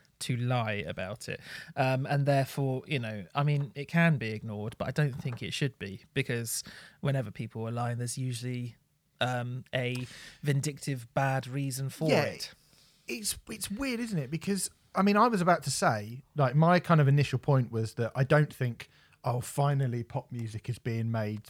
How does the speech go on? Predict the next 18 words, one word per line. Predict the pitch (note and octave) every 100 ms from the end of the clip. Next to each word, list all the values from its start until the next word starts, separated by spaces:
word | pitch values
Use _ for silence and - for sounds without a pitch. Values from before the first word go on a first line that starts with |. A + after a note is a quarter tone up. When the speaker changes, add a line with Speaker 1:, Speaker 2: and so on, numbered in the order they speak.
| -
Speaker 2:
by | A2+ B2 A2+
the | A2
people | - A#2 - A2
that | G#2 G#2+
are |
singing | - A2+ G#2+
it," | G2+ G#2
right? | G#2
Because | B2+ A#2
I |
think | D3 C#3
that | A#2 B2+ C3+
used | B2+ -
to | A2
be | A2
a | G2+
thing | - G#2 G2
anyway. | A#2 G#2+ F#2+